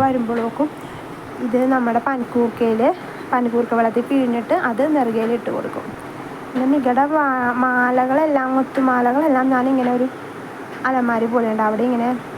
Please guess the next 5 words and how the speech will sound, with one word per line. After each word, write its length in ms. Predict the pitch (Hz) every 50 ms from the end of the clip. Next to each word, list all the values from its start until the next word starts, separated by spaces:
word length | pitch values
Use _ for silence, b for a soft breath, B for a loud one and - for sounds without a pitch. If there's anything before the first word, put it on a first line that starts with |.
| - - - - -
കൊളുത്തി 360 | - 277 247 247 - - 233 -
കൊളുത്തിയാണ് 480 | 254 254 - - 254 247 233 233 240 254 - - - 269
വെക്കാറുള്ളത്. 640 | 240 - - 220 247 240 220 220 226 - - - - - - - - - - - - - - - - - - - - - - - 302
ഇതൊരു 240 | 311 330 339 320 - 403
ചെറിയ 260 | 381 359 311 262